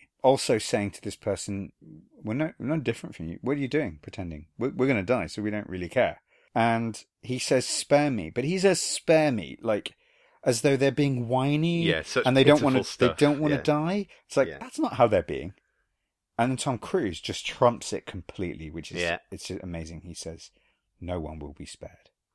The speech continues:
Speaker 2: Yeah.
Speaker 1: And the
Speaker 2: And
Speaker 1: look
Speaker 2: boy, do
Speaker 1: he
Speaker 2: we see
Speaker 1: gives,
Speaker 2: that.
Speaker 1: the look he gives,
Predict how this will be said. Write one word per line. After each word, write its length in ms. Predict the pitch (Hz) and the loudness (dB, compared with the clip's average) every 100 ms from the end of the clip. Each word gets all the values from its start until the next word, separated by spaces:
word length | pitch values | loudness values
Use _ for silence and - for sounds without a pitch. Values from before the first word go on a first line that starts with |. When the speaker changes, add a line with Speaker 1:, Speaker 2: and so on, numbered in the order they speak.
| - | -10
Speaker 2:
Yeah. 180 | 87 - _ _ _ _ _ - | -10 -10 _ _ _ _ _ -6
Speaker 1:
And 140 | 107 | 0
the 60 | 107 | 0
Speaker 2:
And 180 | 110 | 2
Speaker 1:
look 340 | 135 175 - - | 2 2 -2 2
Speaker 2:
boy, 200 | 123 127 | 6 6
do 80 | 104 | 4
Speaker 1:
he 60 | 95 | 2
Speaker 2:
we 60 | |
see 140 | 151 95 87 | 2 2 2
Speaker 1:
gives, 40 | |
Speaker 2:
that. 140 | 80 - - _ - - - - | 0 -2 -10 _ -20 -20 -20 -6
Speaker 1:
the 120 | 131 | -2
look 380 | 135 156 180 - | 4 6 6 4
he 120 | 151 | -6
gives, 420 | 131 117 92 - | -2 -2 -2 -6